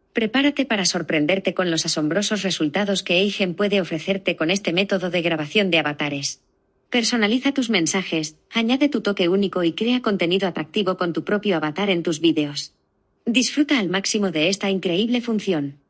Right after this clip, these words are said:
Sección cinco. Crea una plantilla de vídeo de faque utilizando la función Face Swap A I. Con este fascinante método, puedes crear un avatar sin necesidad de grabarte ni subir un vídeo. Utiliza tu foto y aprovecha la increíble función de intercambio de caras I A siguiendo estos sencillos pasos.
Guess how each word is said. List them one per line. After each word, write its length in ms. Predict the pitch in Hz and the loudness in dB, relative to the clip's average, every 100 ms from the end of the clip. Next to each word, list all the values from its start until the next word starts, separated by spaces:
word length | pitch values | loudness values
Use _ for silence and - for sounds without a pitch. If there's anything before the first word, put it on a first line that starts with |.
| _ _ _ - | _ _ _ -6
Sección 520 | - 233 - 269 277 | -2 -2 0 2 2
cinco. 500 | - 208 180 156 151 - | 4 2 2 -2 -4 -10
Crea 260 | - 285 302 | 2 4 6
una 160 | 269 220 | 4 4
plantilla 460 | 175 156 202 196 | 2 2 0 2
de 100 | 175 | 2
vídeo 360 | 160 202 208 175 | 2 2 2 2
de 180 | 160 151 | 2 -2
faque 380 | - 208 208 185 | -2 -2 2 0
utilizando 540 | 156 165 151 226 233 | 2 0 2 0 2
la 80 | 208 | 0
función 420 | 190 170 196 196 | -2 -2 0 0
Face 240 | 196 185 - | 0 -2 -2
Swap 260 | 180 170 | -2 -2
A 120 | 147 | -4
I. 120 | 143 143 _ _ _ _ | -6 -10 _ _ _ _
Con 160 | - 233 | 0 2
este 240 | 277 285 | 2 2
fascinante 560 | 285 233 208 180 208 180 | 0 0 2 2 2 2
método, 480 | 165 175 156 156 151 _ | 0 0 -2 -2 -6 _
puedes 320 | - 277 294 | 0 4 4
crear 320 | - 202 185 208 | 2 0 2 2
un 100 | 190 | 0
avatar 360 | 160 151 202 | 0 -2 -2
sin 200 | 196 202 | 0 2
necesidad 480 | 175 170 165 165 202 | 0 -2 0 0 2
de 140 | 185 | 0
grabarte 480 | 170 156 185 254 277 | 0 -2 -2 0 2
ni 120 | 240 | 2
subir 320 | 196 190 214 202 | 2 2 2 2
un 120 | 175 | 2
vídeo. 400 | 170 156 147 - _ _ _ _ - | 2 0 -2 -10 _ _ _ _ -2
Utiliza 480 | 254 254 247 285 294 | 0 4 4 4 2
tu 140 | 226 | 0
foto 320 | - 220 190 | 0 0 2
y 100 | 185 | 2
aprovecha 460 | 160 165 180 214 233 | 0 0 0 0 0
la 120 | 190 | 2
increíble 520 | 165 156 156 190 202 | 2 2 2 2 2
función 400 | 185 160 214 214 | 0 -2 0 2
de 80 | 202 | 2
intercambio 600 | 165 160 151 208 214 196 | 2 0 -2 0 0 0
de 120 | - | 0
caras 400 | - 240 277 - | -2 0 0 0
I 80 | 202 | 0
A 60 | 233 | 0
siguiendo 440 | 233 185 220 190 | 0 0 2 0
estos 300 | 208 208 196 | 0 -2 -2
sencillos 500 | 170 151 202 160 147 | -2 0 0 0 0
pasos. 580 | - 147 147 135 - | -4 -4 -4 -6 -10